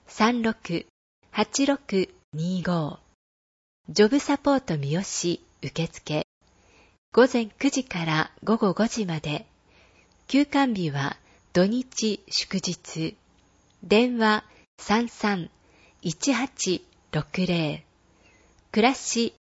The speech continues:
働く相談センター。暮らし相談受付。午前九時から午後五時まで。電話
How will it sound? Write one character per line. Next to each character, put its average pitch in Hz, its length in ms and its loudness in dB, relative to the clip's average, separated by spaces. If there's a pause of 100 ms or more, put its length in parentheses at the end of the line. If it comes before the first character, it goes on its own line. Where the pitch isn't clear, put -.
働 262 460 0
く - 20 -8
相 262 300 4
談 254 180 0
セ 233 220 -2
ン 208 80 -6
タ - 160 -6
ー。 - 1040 -10
暮 226 180 2
ら 285 60 0
し - 20 -4
相 269 380 2
談 170 260 -4 (320)
受 175 280 -2
付。 - 440 -6 (720)
午 254 200 6
前 240 180 0
九 269 200 -4
時 277 160 0
か 170 220 -4
ら 151 260 -2 (160)
午 220 140 4
後 180 160 0
五 208 160 0
時 196 160 -4
ま 165 160 -4
で。 143 260 -8 (800)
電 226 320 2
話 214 260 2